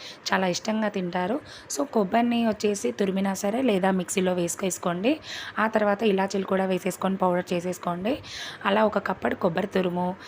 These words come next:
హాఫ్ కప్పడు బెల్లము and హాఫ్ కప్పడు నెయ్యి తీసేసుకోవాలి. So, ఆ తర్వాత బాండీలో నెయ్యి వేసేసి కొద్దిగా వేడైన తర్వాత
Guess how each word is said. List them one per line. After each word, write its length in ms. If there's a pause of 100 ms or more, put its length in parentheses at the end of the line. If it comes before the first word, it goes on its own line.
(220)
హాఫ్ 220
కప్పడు 280
బెల్లము 540 (720)
and 120
హాఫ్ 240
కప్పడు 420 (260)
నెయ్యి 240
తీసేసుకోవాలి. 880 (380)
So, 160 (120)
ఆ 80
తర్వాత 460
బాండీలో 580
నెయ్యి 280
వేసేసి 640 (320)
కొద్దిగా 280
వేడైన 400
తర్వాత 560